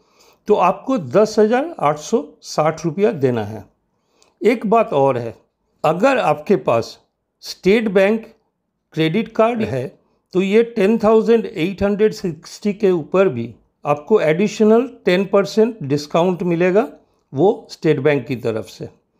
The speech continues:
अभी तक जो मैं प्राइस बताया था ये सिक्सटी फ़ोर जी बी वर्जन का है।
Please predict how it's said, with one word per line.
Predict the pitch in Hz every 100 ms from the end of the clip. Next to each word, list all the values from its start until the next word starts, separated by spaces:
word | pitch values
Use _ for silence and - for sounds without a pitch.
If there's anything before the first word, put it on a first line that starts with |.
| _ _ _
अभी | 156 160 233
तक | 240
जो | 196 196
मैं | 196 190 185
प्राइस | 160 156 180 151
बताया | 151 151 143 151
था | 147 147 226 _ _ _ _
ये | 160 196 233
सिक्सटी | - 170 - - 220
फ़ोर | 220 233 202
जी | 180
बी | 185 202
वर्जन | 156 147 - 185
का | 170 165
है। | 156